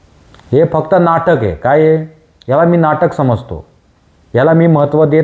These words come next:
नाही आणि साधू संत पण महत्त्व देत नाहीत याला. म्हणून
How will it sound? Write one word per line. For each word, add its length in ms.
नाही 260
आणि 120
साधू 260
संत 200
पण 300
महत्त्व 280
देत 140
नाहीत 200
याला. 180
म्हणून 420